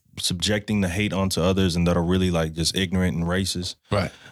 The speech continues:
Speaker 1: they're not well seasoned. And what I mean by
Speaker 2: Okay.
Speaker 1: that, they, they don't really travel like that. They travel within the States, or they may go to,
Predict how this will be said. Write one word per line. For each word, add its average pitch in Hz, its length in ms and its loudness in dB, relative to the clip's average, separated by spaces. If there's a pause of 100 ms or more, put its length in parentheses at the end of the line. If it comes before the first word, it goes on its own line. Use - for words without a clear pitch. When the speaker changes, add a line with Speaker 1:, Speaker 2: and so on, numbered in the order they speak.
(580)
Speaker 1:
they're 104 400 2 (100)
not 104 320 2
well 98 220 2
seasoned. 82 600 -4
And 95 140 2
what 101 100 4
I 98 60 4
mean 104 200 4
by 98 100 2
Speaker 2:
Okay. 92 80 0
Speaker 1:
that, 90 100 -2
they, 101 140 0
they 90 220 -4
don't 110 180 2
really 92 160 0
travel 98 380 -2
like 73 180 -6
that. 65 140 -6
They 110 100 2
travel 110 340 -2
within 101 240 0
the 90 60 0
States, 101 420 -2
or 80 100 -2
they 110 140 0
may 110 260 2
go 101 240 0
to, 90 480 0